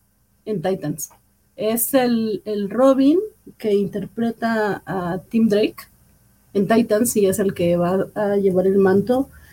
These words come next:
en la cuarta temporada de Titans. Entonces, se me hizo como súper curioso que eligieran a ese actor, aunque según yo por tiempo igual y solo es coincidencia, pero sí,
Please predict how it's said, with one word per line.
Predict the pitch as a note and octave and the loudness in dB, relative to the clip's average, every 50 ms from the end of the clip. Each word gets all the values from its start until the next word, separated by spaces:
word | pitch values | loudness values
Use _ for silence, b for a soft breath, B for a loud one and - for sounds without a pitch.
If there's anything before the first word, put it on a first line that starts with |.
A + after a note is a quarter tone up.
| b b b | b b b
en | - B3 B3+ | -2 0 2
la | G#3+ F#3 | 2 2
cuarta | - G#3+ A#3 A#3 B3+ A3+ | 2 0 0 0 0 0
temporada | F#3 E3+ E3+ E3 E3 D#3+ E3+ G3+ | 0 -2 -2 0 0 0 0 2
de | G3+ F#3+ | 0 -2
Titans. | F#3+ - D#3 D#3+ E3 - D#3 - - - - - | 0 -2 -4 -4 -4 -6 -12 -12 -14 -12 -2 2
Entonces, | A#3+ A#3 B3 C4+ C4+ - E4 D#4+ - - _ - - - - | 2 2 4 2 2 4 4 2 2 0 _ -14 -16 -14 -6
se | - - D4 | 2 4 6
me | D#4 E4 F#4 | 6 8 8
hizo | F#4+ - A#4 G#4 | 6 4 2 0
como | - - D4 C#4 C4 | 4 8 8 8 8
súper | C4 - - F4+ F4 - - D#4+ D4 C#4+ | 6 2 -2 -4 -2 2 2 4 4 4
curioso | - A#3+ B3 B3 B3+ C4 B3+ C#4 - D4 C#4 | 0 -4 -4 -4 -2 0 -2 -2 -2 -4 -6
que | - A#3+ A3+ G3+ F#3 - - - F#3 | -6 -8 -6 -4 -6 -4 -4 -6 -6
eligieran | F#3 F#3+ F#3 - - - B3+ B3+ B3 A#3+ A3+ A3 | -6 -6 -8 -8 -8 -8 -8 -6 -6 -6 -6 -6
a | A3+ A#3+ | -6 -6
ese | A#3 - A#3 | -6 -8 -10
actor, | G3+ G3+ - B3+ C4 B3+ | -10 -10 -8 -8 -6 -4
aunque | B3 A3+ - G3 F#3 F#3+ | -6 -6 -4 -4 -6 -6
según | F#3 G#3 A3 A3+ A#3+ B3 A#3+ | -6 -8 -8 -6 -4 -2 -2
yo | A#3 A3+ A#3 | -2 -2 0
por | - - G3+ G3+ | 0 0 0 0
tiempo | - - A3 A3 A3 G#3+ - B3+ C4 | -10 -10 -10 -10 -10 -10 -10 -10 -8
igual | B3 G3+ F#3 F#3+ F#3+ G3 F#3+ | -8 -8 -6 -6 -8 -6 -8
y | D3+ C#3+ - - | -8 -10 -10 -12
solo | - - - A3+ G#3 G#3+ G#3 F3+ | -12 -6 -4 -4 -2 -2 -4 -4
es | E3+ G3 G#3 - | -4 -4 -6 -4
coincidencia, | - A3+ F#3 F#3+ G3 - F#3 F#3 F3+ G3+ A3+ C4+ - D#4 F4+ A4 - _ b b b b b b b b b b _ _ _ _ _ _ _ _ _ | -2 -2 -2 -2 -4 -6 -4 -2 0 2 2 2 2 2 0 -2 -4 _ b b b b b b b b b b _ _ _ _ _ _ _ _ _
pero | - G#3+ G#3+ F#3+ F#3+ F3+ | -4 -2 -2 0 0 -2
sí, | - G#3 F3 - | -2 -2 -4 -4